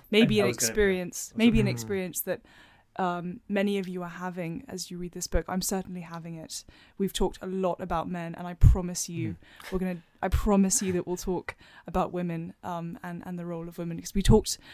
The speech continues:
Speaker 1: briefly about women in the first episode and how they were so important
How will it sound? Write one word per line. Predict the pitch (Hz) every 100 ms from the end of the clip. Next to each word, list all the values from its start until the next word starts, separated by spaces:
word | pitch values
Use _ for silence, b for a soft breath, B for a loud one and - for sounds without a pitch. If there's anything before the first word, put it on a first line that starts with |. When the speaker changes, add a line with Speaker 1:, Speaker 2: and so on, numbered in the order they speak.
| B -
Speaker 1:
briefly | 233 -
about | 214 196
women | 196 190 180
in |
the | 180
first | - 202 -
episode | 175 - 180
and | 175 175
how | 175 170
they | 180
were | 175 175
so | - 180 170
important | - 185 233 226 208 180 -